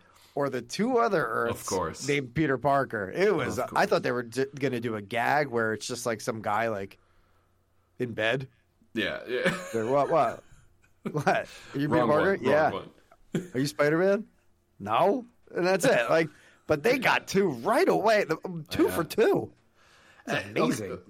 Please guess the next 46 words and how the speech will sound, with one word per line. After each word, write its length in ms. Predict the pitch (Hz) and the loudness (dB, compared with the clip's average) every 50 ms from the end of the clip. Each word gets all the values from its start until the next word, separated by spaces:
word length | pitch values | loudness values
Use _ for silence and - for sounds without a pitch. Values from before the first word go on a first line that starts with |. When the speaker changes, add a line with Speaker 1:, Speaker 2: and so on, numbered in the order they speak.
| - - - | -20 -8 -4
Speaker 2:
okay, 240 | 180 185 185 160 117 | -4 -2 0 -2 -4
so 160 | - - 117 | -2 -4 -4
that's 300 | 110 139 170 196 196 - | 0 0 0 0 -2 -4
another 260 | 131 110 95 92 90 | -6 -6 -6 -6 -8
thing. 320 | - - 90 71 62 65 - | -10 -10 -10 -10 -10 -8 -2
All 80 | - 139 | 0 0
right, 160 | 110 95 - | 0 0 -2
so 120 | 156 147 | -2 -2
here's, 260 | 147 226 247 226 226 | 0 -2 -2 -2 -6
here's 320 | - 139 165 240 277 269 208 | -8 -2 -2 0 0 0 -2
where, 240 | 185 185 180 165 147 | -2 0 0 0 0
like, 380 | 139 131 113 110 104 - - - - - - - - - - _ _ _ _ _ _ _ _ _ _ _ _ _ _ _ _ _ _ - - - - - - - | 0 0 0 -2 -2 -6 -12 -20 -20 -20 -20 -20 -20 -20 -20 _ _ _ _ _ _ _ _ _ _ _ _ _ _ _ _ _ _ -10 -8 -8 -8 -10 -8 -6
this 160 | 143 147 160 | -6 -2 -2
is 100 | 165 156 | -2 0
somebody 300 | - 156 143 135 131 120 | 0 0 2 2 0 0
who's 160 | 123 113 107 | -2 -2 -2
maybe, 320 | 110 120 123 117 113 113 | -2 -2 0 0 0 0
like, 200 | 110 104 101 98 98 | 2 2 0 0 0
getting 240 | 113 110 104 101 - | -2 -2 -2 -4 -4
too 160 | - 110 101 | -6 -4 -4
old 180 | 98 101 98 | -4 -4 -4
for 100 | - - | -6 -8
these 200 | 98 98 95 90 | -8 -6 -8 -8
movies, 300 | 95 98 95 85 90 82 | -6 -8 -6 -6 -6 -8
trying 240 | - - - 95 98 | -8 -8 -6 -6 -4
to, 120 | 90 87 - | -6 -6 -6
<laughs> 0 | |
try, 240 | - - - 151 - - 1077 1047 906 1047 - - - 240 | -4 -2 0 0 2 0 0 0 -2 -4 -2 0 0 0
trying 360 | - - - - 285 247 226 | 2 0 0 0 2 2 2
to, 60 | 208 | 2
like, 160 | 202 190 151 | 0 0 0
reason 360 | 139 120 127 127 123 123 117 | 0 0 0 0 0 0 -2
it 100 | 113 101 | 0 2
out, 220 | 95 92 85 85 - | 2 2 0 0 -2
right? 280 | 92 95 98 95 92 | -2 -2 -4 -4 -4
But, 260 | - 117 104 101 - - - - - - - | -2 -2 -2 -2 -4 -10 -20 -20 -20 -12 -6
Speaker 1:
Yeah. 140 | 135 135 139 | -2 0 0
Speaker 2:
okay, 160 | 143 143 123 | 2 2 0
so 140 | 123 127 143 | 0 0 -2
the 100 | 139 135 | 0 0
memory 280 | 139 160 190 202 196 180 | 0 0 0 2 0 0
of 100 | - - | -2 -2
Peter 200 | - 160 143 135 | -4 -4 -4 -2
Parker's 340 | - 123 120 - 101 - | -2 -2 -2 -2 -8 -10
gone, 340 | - - 90 71 - - - _ _ _ _ _ _ _ _ _ _ _ _ _ _ _ _ _ _ _ _ _ _ _ | -8 -6 -6 -6 -6 -10 -14 _ _ _ _ _ _ _ _ _ _ _ _ _ _ _ _ _ _ _ _ _ _ _
which, 580 | 113 110 113 110 - - - - - - - | -4 -2 -2 -2 -2 -4 -6 -6 -6 -8 -12